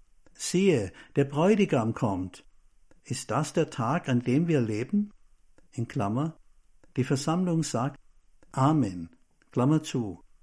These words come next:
Und die schlafende Jungfrau rose, die Methodisten, Presbyterianer, Katholiken und alle anderen kommen herein. "Oh,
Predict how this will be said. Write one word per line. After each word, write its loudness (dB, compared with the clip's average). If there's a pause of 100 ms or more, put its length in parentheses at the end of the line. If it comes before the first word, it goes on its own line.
(360)
Und -4
die 2
schlafende 0
Jungfrau 0
rose, 0 (420)
die 6
Methodisten, 0 (340)
Presbyterianer, 0 (320)
Katholiken 0 (200)
und -2
alle 2
anderen 2
kommen 0
herein. 0 (720)
"Oh, 0